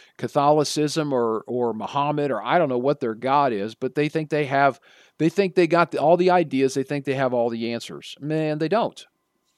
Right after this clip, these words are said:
And when we start touching on their idols by preaching the gospel and calling them to repentance, they don't like it. And so here's what,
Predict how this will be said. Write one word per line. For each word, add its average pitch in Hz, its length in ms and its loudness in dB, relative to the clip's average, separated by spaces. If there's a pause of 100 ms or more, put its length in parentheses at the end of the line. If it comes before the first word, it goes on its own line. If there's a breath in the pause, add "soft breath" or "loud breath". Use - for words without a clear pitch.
(220)
And 139 280 -2
when 135 200 -4
we 151 160 -2
start 170 320 -2
touching 180 460 -2
on 151 200 0
their 147 220 -2
idols 135 500 0
by 117 140 -4
preaching 135 360 -8
the 127 60 -6
gospel 127 400 -2
and 117 100 -10
calling 127 260 -4
them 120 140 -6
to 120 100 -14
repentance, 117 640 -6 (640 loud breath)
they 156 220 2
don't 208 260 0
like 175 260 0
it. - 120 -12 (300)
And 127 160 -8
so 151 680 2
here's 190 360 -4
what, 190 200 0